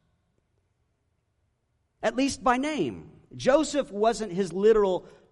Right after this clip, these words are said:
physical father, but yet he w-, functioned as an earthly father, and I believe he probably looked to him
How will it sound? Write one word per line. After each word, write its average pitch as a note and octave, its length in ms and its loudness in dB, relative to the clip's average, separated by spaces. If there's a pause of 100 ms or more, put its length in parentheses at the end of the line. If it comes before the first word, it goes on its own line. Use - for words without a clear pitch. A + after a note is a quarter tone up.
physical B3 640 -2
father, C#3 440 -4
but A#3+ 200 0
yet C#4+ 260 0 (180)
he D#4 140 2
w-, D4+ 260 0 (120)
functioned D#4+ 560 0
as A3 260 0
an C#4 240 -2
earthly D#4+ 400 2
father, A2 480 -4
and E3+ 160 0
I C4+ 120 4
believe D4 260 0
he D4 100 2
probably E4 300 2
looked D4+ 320 -4
to D4+ 100 2
him G3+ 280 0